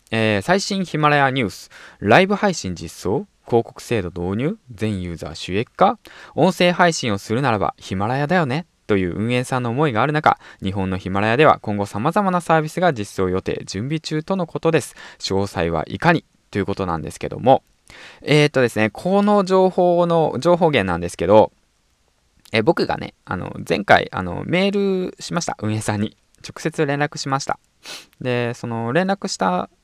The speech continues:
内容っていうのが収益化っていうものは、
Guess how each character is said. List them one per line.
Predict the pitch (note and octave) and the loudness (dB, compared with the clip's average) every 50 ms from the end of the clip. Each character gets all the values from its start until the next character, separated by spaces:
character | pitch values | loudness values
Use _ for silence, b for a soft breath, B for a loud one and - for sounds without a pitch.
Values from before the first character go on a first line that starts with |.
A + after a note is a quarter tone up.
| _ - | _ -6
内 | D3+ E3 E3+ E3 E3 | -4 -2 -2 -2 -2
容 | E3+ E3+ | -4 -6
っ | F3 | -6
て | - F#3+ | -6 -6
い | F3 | -6
う | |
の | E3+ E3+ | -4 -2
が | F3+ F#3+ F3+ D#3+ | 0 0 0 0
収 | - - C3 C3 | -2 -6 -6 -4
益 | C3+ C3+ - - | -6 -6 -8 -10
化 | D3 - - D3 | -10 -4 -4 -4
っ | D3+ | -4
て | _ - - | _ -8 -10
い | A#2+ | -8
う | A#2 | -8
も | B2 C3 | -6 -6
の | C#3+ D#3+ E3 | -6 -4 0
は、 | F#3 G3 - - | 2 2 0 0